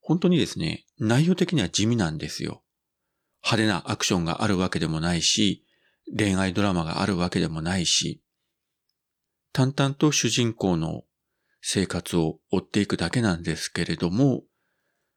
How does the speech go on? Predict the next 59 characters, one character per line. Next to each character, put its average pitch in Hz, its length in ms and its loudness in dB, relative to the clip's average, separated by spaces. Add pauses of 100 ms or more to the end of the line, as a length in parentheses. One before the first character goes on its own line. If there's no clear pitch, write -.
そ - 160 -4
れ 123 60 0
に 143 60 -6
対 147 160 0
し - 80 -2
て - 260 -6 (540)
い 101 140 0
ろ 98 120 4
い 104 40 2
ろ 104 80 0
な 98 120 -2
賞 107 260 2
が 80 80 0
授 101 220 2
与 87 100 0
さ 87 100 -2
れ 92 100 0
る 101 100 -2
と - 100 -4
い 87 60 2
う 85 80 0
こ 95 120 -6
と 107 100 -8
は、 82 240 -4 (560)
こ 98 140 -2
の 92 80 0
作 - 260 -6
品 95 220 -2
の 85 120 0
レ 87 120 2
ベ 101 120 2
ル 101 100 0
の 95 120 -4
高 92 260 -6
さ、 - 240 -8 (260)
そ - 140 -4
し - 100 0
て 143 260 -2 (240)
描 101 240 0
か 117 140 0
れ 104 120 0
て - 180 -2
い - 20 0
る 107 160 0
内 92 360 -2
容 98 260 0
の 120 260 -2 (1040)
凄 87 340 -2
さ、 - 240 -12 (580)
ア 98 120 0
メ 92 100 2
リ 90 80 -2
カ 87 140 0
の 82 80 -6
現 82 260 -2
実、 - 420 -8 (560)
そ - 160 -4
れ 107 100 4
を 113 200 0